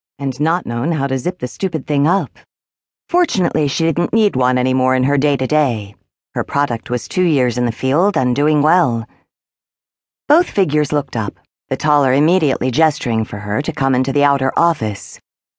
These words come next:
She knew it was Daniel, even if she couldn't see his blonde hair and plastic-framed glasses through the thick helmet. He was the closest thing to an elf she'd seen since moving out here,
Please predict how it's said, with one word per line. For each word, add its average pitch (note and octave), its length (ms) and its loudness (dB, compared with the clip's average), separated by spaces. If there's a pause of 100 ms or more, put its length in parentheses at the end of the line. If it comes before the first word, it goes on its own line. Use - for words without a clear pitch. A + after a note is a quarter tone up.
(280)
She F3 200 2
knew E3+ 160 4
it - 140 2
was A#2 180 -4
Daniel, C3+ 540 2
even C3+ 240 0
if B2+ 80 -4
she C#3 160 -6
couldn't D3+ 260 -2
see C#3 200 -2
his C3 180 -2
blonde C3+ 380 2
hair C3+ 320 2
and C3 200 0
plastic-framed C3+ 800 -2
glasses D3 560 0
through C#3+ 180 -2
the C3 80 0
thick D3+ 280 -4
helmet. D3+ 500 0 (800)
He C#4 160 4
was A3 220 4
the G3 100 -2
closest - 600 -2
thing D#3+ 260 0
to C#3 140 -2
an B2 180 0
elf E3+ 240 0
she'd G3 300 -2
seen D3 440 0
since A#2+ 320 -4
moving C3+ 300 0
out C3+ 200 0
here, C3+ 300 -2